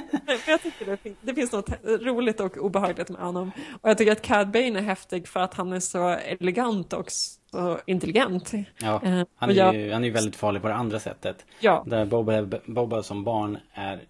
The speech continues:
Speaker 2: som en, eh, en, eh, så här söndercurlad sexåring, så är ju, är ju Cad Bane iskall, liksom.
Speaker 1: Precis.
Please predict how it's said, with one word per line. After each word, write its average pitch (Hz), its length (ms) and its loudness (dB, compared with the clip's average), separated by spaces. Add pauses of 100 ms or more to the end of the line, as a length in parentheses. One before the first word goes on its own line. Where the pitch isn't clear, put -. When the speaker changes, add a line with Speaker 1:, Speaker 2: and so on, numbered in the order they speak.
(480)
Speaker 2:
som 110 220 -4
en, 98 220 -4
eh, 95 200 -6 (720)
en, 98 300 -10
eh, 57 640 -10
så - 140 -8
här - 220 -10
söndercurlad 104 800 -2
sexåring, 107 580 -6
så - 140 -10
är 98 60 -4
ju, 92 260 -6 (340)
är 101 120 -14
ju 101 180 -14 (960)
Cad 104 220 -2
Bane 98 380 -4
iskall, 110 460 -6
liksom. - 340 -14 (340)
Speaker 1:
Precis. 185 560 -6